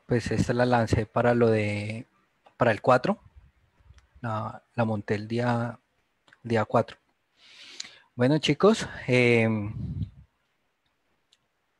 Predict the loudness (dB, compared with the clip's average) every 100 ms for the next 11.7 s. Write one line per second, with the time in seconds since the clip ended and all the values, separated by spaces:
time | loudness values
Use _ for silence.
0 | _ _ _ _ -6 0 2 4 4 4
1 | 4 4 2 2 4 4 2 -4 -18 _
2 | _ _ _ _ _ _ _ _ _ -20
3 | -20 -6 -4 -4 -2 0 2 2 0 -2
4 | 0 2 2 0 0 4 6 6 4 2
5 | 0 0 0 0 0 0 -2 -4 -4 -4
6 | -6 -8 -6 -4 0 2 4 2 0 0
7 | 2 6 4 2 -4 -20 -20 -20 -20 _
8 | _ -2 2 2 0 -4 _ _ _ -2
9 | 2 2 2 0 -2 -2 -4 -2 -4 -2
10 | -2 -4 -4 0 4 4 2 -2 -8 -6
11 | -4 -2 -4 -4 0 2 0